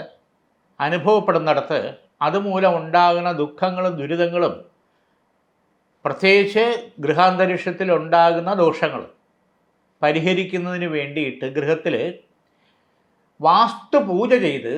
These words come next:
പഞ്ചശിരസ് സ്ഥാപിക്കുന്നത് ഉചിതമായിട്ടുള്ള സമയമാണ്. ചിരകാലമായിട്ടുണ്ടായിരിക്കുന്ന പല കാര്യങ്ങളും നമുക്ക് ഈ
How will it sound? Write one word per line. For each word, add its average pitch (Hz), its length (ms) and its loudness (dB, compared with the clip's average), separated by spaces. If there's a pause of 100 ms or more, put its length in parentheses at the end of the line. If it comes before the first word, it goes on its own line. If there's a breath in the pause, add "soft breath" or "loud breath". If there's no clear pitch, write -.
(540)
പഞ്ചശിരസ് 208 920 0
സ്ഥാപിക്കുന്നത് 170 760 0 (340)
ഉചിതമായിട്ടുള്ള 180 720 0
സമയമാണ്. 135 340 -14 (1800)
ചിരകാലമായിട്ടുണ്ടായിരിക്കുന്ന 190 1500 4 (100)
പല 175 80 4 (140)
കാര്യങ്ങളും 170 460 2
നമുക്ക് 160 340 -6 (1200)
ഈ 139 100 -4